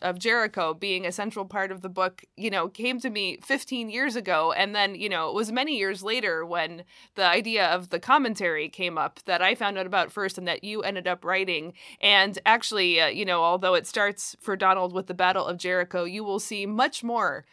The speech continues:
of the Book of Joshua in the rest of the novel. And so part of my, my, uh,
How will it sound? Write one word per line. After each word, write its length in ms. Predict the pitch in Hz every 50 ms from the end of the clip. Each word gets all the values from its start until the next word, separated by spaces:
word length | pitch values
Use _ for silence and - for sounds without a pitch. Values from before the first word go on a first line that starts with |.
| _ -
of 140 | - 202 190
the 80 | 196 196
Book 180 | 202 202 -
of 80 | 202 185
Joshua 640 | 180 185 175 170 165 - 190 175 151 143 139 156 _ - - - - - -
in 320 | 190 190 180 170 165 160 - 185
the 80 | 196
rest 260 | 185 190 208 - -
of 60 | 202 180
the 100 | 180 190
novel. 480 | 180 175 175 175 180 165 151 147 139 -
And 260 | - 196 170 180 185 180
so 380 | - 202 180 165 165 156 -
part 260 | - - 220 208 208
of 180 | 196 196 185 190
my, 280 | 196 190 170 170 127 120
my, 260 | 180 170 165 160 160
uh, 180 | 151 151 160